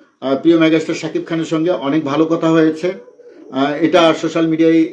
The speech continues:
বলতে চায় না কি কথা হয়েছে, এবং উনি খুব ভালো মানুষ, যেহেতু সম্পর্কে আমার দুলা ভাই, তো শালা দুলা ভাই সম্পর্কটা ওভাবেই থাক। যেদিন সাকিবিয়ানরা বুঝতে পারবে ফারজানা তুফান এবং বিজয় ভুল করেনি, এটা একটা ব্ল্যাকমেইল ছিল। সেই ব্ল্যাকমেইলে আমাদেরকে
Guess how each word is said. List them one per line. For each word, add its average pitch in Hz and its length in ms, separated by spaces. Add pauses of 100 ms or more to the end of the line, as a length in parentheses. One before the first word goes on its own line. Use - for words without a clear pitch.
(140)
বলতে 156 280
চায় 156 180
না 165 320
কি 160 140
কথা 156 200
হয়েছে, 147 460 (120)
এবং 139 220
উনি 147 140
খুব 156 200
ভালো 147 200
মানুষ, 175 420 (400)
যেহেতু 160 440
সম্পর্কে 156 460
আমার 160 180
দুলা 156 220
ভাই, 160 220 (640)
তো 139 160
শালা 156 280
দুলা 160 220
ভাই 165 120
সম্পর্কটা 160 440
ওভাবেই 160 340
থাক। 170 360 (400)
যেদিন 151 300
সাকিবিয়ানরা 170 580
বুঝতে 165 280
পারবে 165 420 (400)
ফারজানা 160 420
তুফান 165 400
এবং 156 260
বিজয় 151 300
ভুল 147 220
করেনি, 165 560 (280)
এটা 127 180
একটা - 140
ব্ল্যাকমেইল 156 520
ছিল। 180 300 (400)
সেই 143 160
ব্ল্যাকমেইলে 160 500
আমাদেরকে 160 640